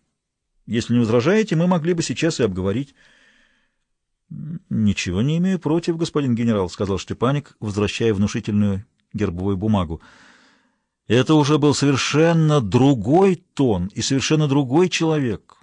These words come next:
Право слово, Бестужев его едва узнавал. Прям-таки на глазах, совсем было павший на самое дно жизни, инженер обрел несомненную надменность, уверенность в себе, спокойную вальяжность.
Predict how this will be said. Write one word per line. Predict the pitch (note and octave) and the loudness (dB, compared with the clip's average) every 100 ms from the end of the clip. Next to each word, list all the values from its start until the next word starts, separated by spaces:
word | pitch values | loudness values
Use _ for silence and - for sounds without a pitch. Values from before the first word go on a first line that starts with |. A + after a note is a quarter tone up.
| _ _ | _ _
Право | - C#3+ D#3 | -4 -2 -2
слово, | D3+ G#2+ | -2 -2
Бестужев | F#2 A#2 D3 C#3 C3+ | -2 -6 -4 -6 -4
его | C3+ | -2
едва | C3+ C3 D3 | -2 -2 -2
узнавал. | D#3 D#3+ D3 D#2+ - _ _ _ _ _ _ - | -2 -4 -4 -6 -10 _ _ _ _ _ _ -4
Прям-таки | A#2 D3 - | 0 0 2
на | D#3 | 2
глазах, | D3+ F#3+ G#3+ F#3+ F#3 A#2 - - | 4 4 4 4 2 2 -4 -16
совсем | - C#3+ - E3 C#3+ | -10 -8 -2 0 2
было | C#3+ | 2
павший | C3+ - E3+ B2 C3 | 2 2 2 2 -2
на | B2 C3+ | -2 0
самое | D3+ C#3 C3+ | 0 2 0
дно | A#2 D3 D3 | 0 0 2
жизни, | G#2+ D3+ A3 F#3+ C3 - - - - - _ _ | 2 0 -2 0 0 -2 -8 -20 -20 -20 _ _
инженер | B2+ D3 B2+ D#3+ D3 | 0 2 4 4 4
обрел | B2 B2+ B2+ A2 | 4 4 4 2
несомненную | G#2+ B2 C3 C#3 A2+ G#2+ | 2 0 0 2 2 4
надменность, | A#2 G#2 A2 A2+ C3+ D3 D3+ D#3+ - - | 4 4 2 4 2 0 -4 -10 -14 -8
уверенность | A#2+ G2+ B2+ D3 C3+ A2 | -2 0 4 4 4 0
в | - | -2
себе, | - A#2+ G2 C3+ | -4 -4 -2 -4
спокойную | D3+ - G#2+ C3+ B2 A#2 G#2 | -4 -6 -4 0 4 4 4
вальяжность. | A2+ A2 B2 D3 C#3+ D3 | 2 2 2 2 0 -6